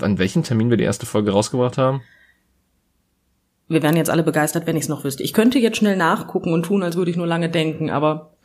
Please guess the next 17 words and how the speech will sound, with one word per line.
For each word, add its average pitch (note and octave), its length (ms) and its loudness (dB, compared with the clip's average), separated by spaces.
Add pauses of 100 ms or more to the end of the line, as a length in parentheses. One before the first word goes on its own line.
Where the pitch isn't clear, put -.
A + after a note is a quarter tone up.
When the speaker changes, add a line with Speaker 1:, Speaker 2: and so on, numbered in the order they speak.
(120)
Speaker 1:
Ach, G2+ 680 2
Quatsch, - 360 -4
nein, F#2+ 280 2
das G2 140 -4
dauert G2+ 260 4
zu - 120 -4
lange. F#2+ 320 0 (460)
Speaker 2:
Ja, B2+ 380 -12
nein, F#3 200 4
ich G3 120 0
weiß G3 180 2
es G3+ 120 -4
nicht. E3+ 300 -6 (560)
Vor A3 220 0
fünf A3+ 280 2
Folgen. G3+ 380 -2 (1300)
Speaker 1:
Ja, G#2+ 300 2